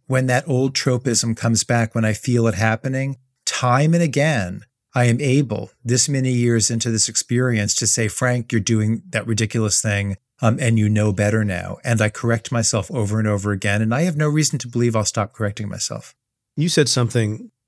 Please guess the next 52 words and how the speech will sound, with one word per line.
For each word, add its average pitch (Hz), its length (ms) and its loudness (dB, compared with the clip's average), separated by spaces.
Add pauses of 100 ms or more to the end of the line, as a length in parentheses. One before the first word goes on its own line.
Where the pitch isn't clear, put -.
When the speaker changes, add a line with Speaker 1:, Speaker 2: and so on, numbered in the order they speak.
(120)
Speaker 2:
that 107 180 -4
I've 104 80 -2
been 104 140 -4
thinking 107 240 -4
about 101 240 -8
since 104 180 -8
I 101 60 -6
saw 104 300 -6
it. 95 120 -10 (540)
As 117 180 0
commencement 127 420 0
speaker 117 540 -2 (400)
at 113 80 -6
your 117 140 -4
alma 113 240 -2
mater 110 260 0
at 113 80 -4
U 113 160 2
N 107 100 0
C 117 400 -2
last 101 320 -8
year, 95 320 -10 (340)
about 113 200 -2
the 117 80 -2
choice 165 300 0
that 143 140 -2
people 123 260 0
make 107 420 -2 (460)
that 123 180 -2
will 110 120 -2
have 113 200 0
as 104 120 -2
much 131 260 -2
bearing 120 360 0
on 113 120 -4
your 107 100 -2
decency 120 440 -2
as 101 120 -4
a 101 40 -6
human 104 280 -2
being 151 220 0
and 113 80 0
on 104 80 -2
your 98 100 -4
happiness 135 600 -4 (440)
as 110 160 -2
any 139 220 2
choice 120 340 0
that - 100 -6
you 117 120 -2
will 107 120 -2
make. 143 380 -2